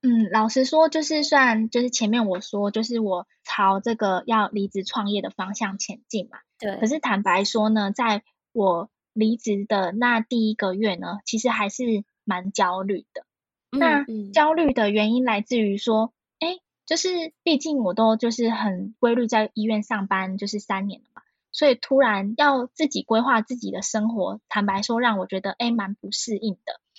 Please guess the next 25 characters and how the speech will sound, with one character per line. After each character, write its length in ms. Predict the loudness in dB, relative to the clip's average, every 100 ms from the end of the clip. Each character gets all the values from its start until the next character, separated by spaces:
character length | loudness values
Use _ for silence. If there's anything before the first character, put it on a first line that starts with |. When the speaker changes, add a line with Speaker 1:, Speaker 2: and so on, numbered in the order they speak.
| -4
Speaker 2:
嗯。 180 | -4 0
Speaker 1:
然 100 | 2
后 300 | 6 6 4 _ _ _
再 140 | 0
来 180 | 2 2
的 140 | 0
话 240 | 2 2 2
呢， 320 | 2 0 0
就 100 | -2
是 360 | -2 0 0 0 _ _ 0
变 220 | 2 2
成 300 | 0 -4 -6
是 180 | -4 -4
说， 340 | 0 0 -2
其 140 | -2 -4
实 320 | 0 -2 -2 -6 _ 0
你 380 | 2 2 -2 -6 _ _ _
只 80 | 4
有 240 | 4 2 _
一 100 | 0
个 160 | 2
人 220 | 0 0 -2
在 340 | 0 0 -4 -2
工 240 | 0 0
作， 300 | 0 -2 -2